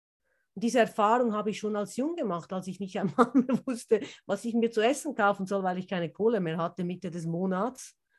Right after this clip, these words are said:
Na, ich hatte wirklich nicht einen Schweizer Franken mehr. Ich habe schon alle Rappen zusammengekratzt und dann habe ich eine fünfziger Note auf dem,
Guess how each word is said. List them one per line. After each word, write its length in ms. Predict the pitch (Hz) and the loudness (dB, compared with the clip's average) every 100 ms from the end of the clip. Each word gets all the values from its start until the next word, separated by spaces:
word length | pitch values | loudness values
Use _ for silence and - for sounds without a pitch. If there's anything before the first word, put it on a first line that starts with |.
| _ _ _ | _ _ _
Na, 280 | 175 214 262 | -6 -4 -4
ich 140 | 220 | -6
hatte 140 | 202 180 | -6 -4
wirklich 300 | 226 - - _ _ _ - | -6 -8 -20 _ _ _ -2
nicht 260 | 240 247 - | -2 -2 -2
einen 420 | 170 247 294 277 | 2 4 4 2
Schweizer 400 | 240 240 254 254 | 2 2 2 -2
Franken 580 | 254 196 277 311 330 226 | 0 2 2 0 0 0
mehr. 280 | 170 202 294 _ _ _ _ _ _ _ _ - | 0 -2 -4 _ _ _ _ _ _ _ _ -4
Ich 40 | |
habe 120 | 202 - | -2 -2
schon 180 | 202 | -2
alle 260 | 196 208 214 | 2 2 4
Rappen 360 | 208 233 - 226 | 2 2 0 -2
zusammengekratzt 1080 | 226 220 214 277 269 196 190 190 196 - | 0 4 4 4 0 -2 -4 -2 -2 -2
und 80 | 202 | -4
dann 160 | 196 202 | -2 -2
habe 140 | 196 | -2
ich 60 | 202 | -2
eine 100 | 202 | -4
fünfziger 640 | 220 311 311 - 214 220 | -2 -4 -6 -12 -10 -4
Note 460 | 208 185 175 180 180 | -2 -2 -4 -6 -6
auf 140 | 165 - | -6 -8
dem, 340 | 170 170 165 | -10 -8 -12